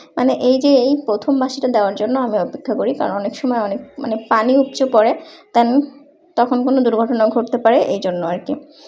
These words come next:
তো এই যে কথা বলতে বলতে আমাদের খিচুড়ি রেডি।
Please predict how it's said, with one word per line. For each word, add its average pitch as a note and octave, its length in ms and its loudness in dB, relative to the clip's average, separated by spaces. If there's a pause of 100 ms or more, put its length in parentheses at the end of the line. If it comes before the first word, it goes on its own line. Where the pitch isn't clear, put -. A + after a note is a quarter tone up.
(260)
তো D#4 60 2
এই D#4 100 4
যে D#4 140 2
কথা C#4 220 4
বলতে B3+ 220 2
বলতে A#3+ 160 2
আমাদের A#3 260 0 (100)
খিচুড়ি C4+ 340 0
রেডি। A#3 380 0